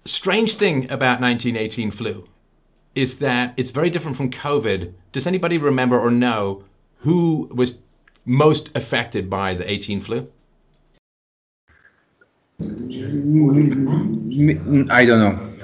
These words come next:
Speaker 1: Uh, babies, children, and young people, and of course very old people, middle-aged people were, were pretty fine. So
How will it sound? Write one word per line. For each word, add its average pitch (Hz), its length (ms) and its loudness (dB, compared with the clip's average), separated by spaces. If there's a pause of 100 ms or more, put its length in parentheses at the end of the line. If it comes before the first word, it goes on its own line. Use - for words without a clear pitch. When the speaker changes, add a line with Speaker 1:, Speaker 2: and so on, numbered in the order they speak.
(960)
Speaker 1:
Uh, 123 340 4
babies, 156 640 0
children, 151 720 -2
and 123 560 2 (440)
young 160 360 0
people, 117 640 -2 (600)
and 117 460 -2
of - 200 -8
course 127 160 0
very 123 220 2
old 156 240 0
people, 110 400 -2
middle-aged 156 400 0
people 123 300 -2
were, 101 300 -2
were 98 160 -6
pretty 98 200 -6
fine. 92 500 -8
So 95 480 -4